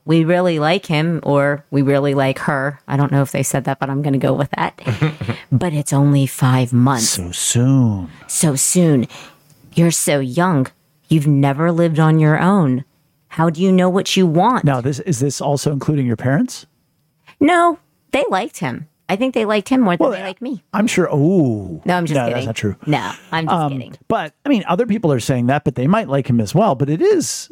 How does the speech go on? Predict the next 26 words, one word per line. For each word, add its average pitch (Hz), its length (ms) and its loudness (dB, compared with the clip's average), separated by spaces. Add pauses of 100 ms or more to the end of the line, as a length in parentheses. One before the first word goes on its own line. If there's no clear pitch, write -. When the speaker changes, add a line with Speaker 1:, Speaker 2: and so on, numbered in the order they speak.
Speaker 2:
a - 80 -2
quick, - 460 -4 (140)
that 180 100 0
is 170 120 0
a 127 40 -6
fast 175 320 -4
track. - 400 -12 (340)
Speaker 1:
It 175 140 2
is. 160 300 0 (320)
And 170 300 2 (160)
I 165 120 -2
didn't 180 300 -2
have 156 340 -2
world's 151 340 2
most, 143 360 0
um, 131 280 0 (300)
robust 147 540 0
dating 139 420 0
experience, 123 720 -2
as 143 260 -4
in 143 300 0 (600)
I 170 80 -4
had 165 200 -2
lots 135 440 -4
of 170 80 -6
friends 147 580 -4